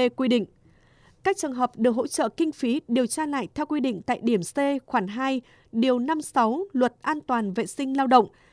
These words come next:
là các vụ tai nạn lao động và trường hợp bệnh nghề nghiệp được cơ quan có thẩm quyền tổ chức điều tra lại khi có yêu cầu của cơ quan bảo hiểm xã hội, không bao gồm các trường hợp khiếu nại, tố cáo thuộc trách nhiệm giải quyết của cơ quan quản lý nhà nước.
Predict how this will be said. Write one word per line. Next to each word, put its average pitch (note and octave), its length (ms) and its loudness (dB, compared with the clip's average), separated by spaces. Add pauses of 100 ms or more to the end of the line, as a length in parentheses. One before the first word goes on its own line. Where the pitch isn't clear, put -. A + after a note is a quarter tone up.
(140)
là B3+ 240 2
các F4 220 -4
vụ B3+ 120 2
tai D4+ 180 -2
nạn C#4 200 -2
lao C4+ 140 0
động B3 220 4 (260)
và A#3+ 220 0
trường A3+ 220 -4
hợp A3 240 -4
bệnh A#3 180 4
nghề A#3 160 0
nghiệp G#3+ 220 2 (360)
được A#3+ 300 2
cơ D#4 120 0
quan D4+ 280 -2
có C#4 80 -4
thẩm C4+ 200 -4
quyền G#3 280 0
tổ G3 240 2
chức E4+ 320 -4
điều A#3+ 200 4
tra C#4+ 160 -4
lại C4 280 0 (240)
khi C#4 260 -2
có A#3+ 120 -4
yêu C#4+ 180 -2
cầu A3+ 280 2
của G#3 200 2
cơ C#4+ 160 0
quan C#4+ 280 -2
bảo G#3+ 120 2
hiểm G3+ 160 -2
xã D4+ 160 -4
hội, C4+ 300 2 (460)
không E4 280 2
bao D#4 140 2
gồm A#3+ 260 2
các F4 180 -4
trường B3 160 -4
hợp A3+ 220 -2
khiếu A3 180 4
nại, C#4+ 260 -2 (140)
tố A#3+ 140 6
cáo B3 420 -2
thuộc C4 140 -2
trách F4 160 -4
nhiệm C4+ 200 -2
giải G3 220 -2
quyết D#4 260 2 (300)
của A3+ 180 4
cơ C4+ 240 2
quan C4 280 0
quản A3 200 0
lý F3 100 0
nhà A#3 180 -2
nước. A#3+ 240 6